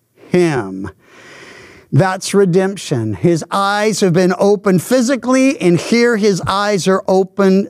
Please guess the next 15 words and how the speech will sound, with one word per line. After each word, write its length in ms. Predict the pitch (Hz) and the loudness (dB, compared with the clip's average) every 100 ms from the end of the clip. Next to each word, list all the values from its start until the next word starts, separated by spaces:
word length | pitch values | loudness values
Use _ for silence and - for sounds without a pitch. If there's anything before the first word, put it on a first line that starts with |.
| - | -6
spiritually. 1400 | - - - 180 180 170 160 - - 117 104 101 107 - _ _ _ _ _ _ - - | -6 -6 -2 0 2 0 -2 -6 -6 -4 -4 -8 -14 -20 _ _ _ _ _ _ -12 -4
I 100 | 135 | -2
think 340 | - 202 196 | 0 0 0
I 140 | 185 185 | 0 0
mentioned 500 | 196 226 - 175 170 | 0 0 0 2 2
it's 160 | - | 0
a 60 | 156 | -2
progressive 680 | - 160 160 185 180 170 | -2 -2 0 0 0 0
revelation. 680 | 165 165 165 165 196 - 139 | 0 0 2 0 0 0 0
Here's 240 | 135 180 175 | 2 0 0
how 200 | 185 175 | 0 0
it's 160 | 175 | -2
gone. 420 | - 170 175 156 131 | -2 0 0 0 -2
Verse 260 | 147 156 | -2 -2
eleven, 520 | 175 170 170 185 202 | 0 2 0 0 -4